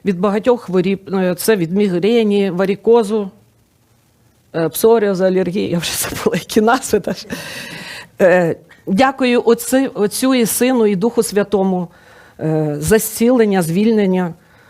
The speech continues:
Бо вони завжди діють разом у моєму житті. І тепер, коли приходить в моє життя випробування, я знаю, як з ним боротися. І це можливо тільки тоді, коли ти знаходишся у церкві Христовій, у тілі його, е,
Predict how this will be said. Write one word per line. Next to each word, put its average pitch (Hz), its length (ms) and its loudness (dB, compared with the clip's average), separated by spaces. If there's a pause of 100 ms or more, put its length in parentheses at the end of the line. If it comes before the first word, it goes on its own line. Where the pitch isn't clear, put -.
(100)
Бо 202 120 2
вони 294 220 2
завжди 269 340 -2
діють 233 640 -2
разом 196 440 0
у 180 120 -2
моєму 208 420 0
житті. 175 460 -4 (1200)
І 220 80 2
тепер, 294 480 0 (200)
коли 262 260 2
приходить 269 560 0
в - 20 -4
моє 254 200 2
життя 240 460 -2 (460)
випробування, 277 760 2
я 262 160 4
знаю, 269 280 -2
як 226 120 0
з 185 60 -8
ним 226 160 2
боротися. 180 640 -2 (300)
І 220 100 0
це 311 180 2
можливо 247 460 0
тільки 262 340 -2
тоді, 247 320 -4
коли 190 260 0
ти 190 200 -2
знаходишся 220 600 -2
у 190 120 -2
церкві 214 400 -2
Христовій, 156 680 -4 (180)
у 208 100 -2
тілі 156 560 -2
його, 151 340 -8 (280)
е, 151 220 -2